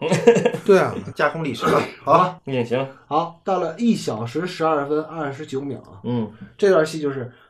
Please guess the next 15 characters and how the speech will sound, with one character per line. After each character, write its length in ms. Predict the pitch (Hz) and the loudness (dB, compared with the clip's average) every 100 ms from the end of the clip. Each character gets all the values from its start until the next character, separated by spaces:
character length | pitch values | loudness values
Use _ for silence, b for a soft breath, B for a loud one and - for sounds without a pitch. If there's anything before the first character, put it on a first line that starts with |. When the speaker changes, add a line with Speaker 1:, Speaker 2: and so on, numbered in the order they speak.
| b | b
Speaker 2:
程 240 | 170 202 | -6 -2
蝶 120 | 214 | 0
衣 360 | 214 214 202 - | 0 -2 -6 -8
因 160 | 160 196 | -6 0
为 220 | 196 196 | 2 2
上 260 | 196 208 156 | 2 2 2
面 320 | 143 139 131 | -2 -4 -6
给 480 | 123 107 117 107 98 117 | -4 -4 -6 -10 -16 -12
袁 240 | 127 160 | -8 -8
四 220 | - 151 | -6 -2
爷 160 | 151 170 | -2 -2
当 280 | 165 180 185 | -2 -2 -2
了 120 | 165 | -4
相 320 | 165 196 143 | 0 0 0
公， 260 | 110 104 | -6 -10